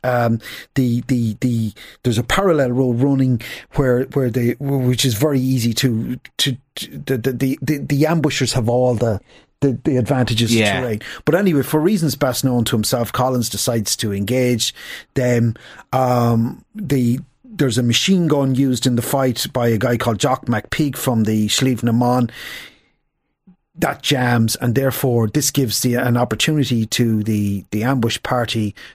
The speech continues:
Speaker 1: to fire back. And for some reason, Collins is standing up in the open. Well, this is what most people say.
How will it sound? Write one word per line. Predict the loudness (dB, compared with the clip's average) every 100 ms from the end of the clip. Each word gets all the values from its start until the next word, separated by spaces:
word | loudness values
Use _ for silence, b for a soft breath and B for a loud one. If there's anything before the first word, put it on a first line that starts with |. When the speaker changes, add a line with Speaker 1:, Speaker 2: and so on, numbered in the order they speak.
| B
Speaker 1:
to | -6
fire | -2 0 2 0
back. | 0 -2 -2 -6 -14 B B B B
And | -4 -2 -2 -4 -4
for | -4 -2
some | 0 2 4
reason, | 2 2 2 0 0 B B
Collins | -2 2 2 2
is | 0
standing | -2 0 2 2
up | 0 0
in | 0
the | 2
open. | 2 0 0 0 0
Well, | 0 -2
this | -2 -2
is | -2
what | -4 -2
most | 0 -2
people | -2 -4 -4
say. | -4 -2 -2 -2